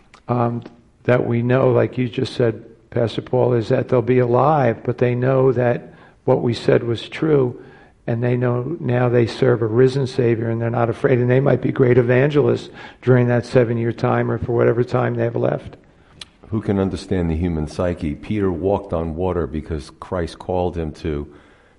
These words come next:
Speaker 2: and then he started to sink when he lost his focus. Um, and then Peter saw the miracles, f-, saw the feeding, saw the raising of Lazarus, saw the raising of the little girl.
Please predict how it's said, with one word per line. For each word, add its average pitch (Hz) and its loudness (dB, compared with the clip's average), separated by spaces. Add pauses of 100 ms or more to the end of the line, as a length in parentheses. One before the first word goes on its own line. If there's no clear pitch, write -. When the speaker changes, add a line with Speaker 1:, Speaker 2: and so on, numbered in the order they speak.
Speaker 2:
and 82 -2
then 80 -2
he 78 -4
started 78 -6
to 76 -12
sink 80 -6
when 78 -6
he 73 -4
lost 80 -4
his 73 -12
focus. 90 -8 (340)
Um, 78 -6 (400)
and 92 -4
then 107 0
Peter 92 -4
saw 110 -2
the 95 0
miracles, 87 -2
f-, - -20
saw 104 -2
the 90 -6
feeding, 82 -4
saw 101 -2
the 92 -2
raising 87 -4
of 76 -8
Lazarus, 82 -4
saw 90 -4
the 90 -4
raising 85 -6
of 80 -6
the 80 -6
little 82 -6
girl. 82 -4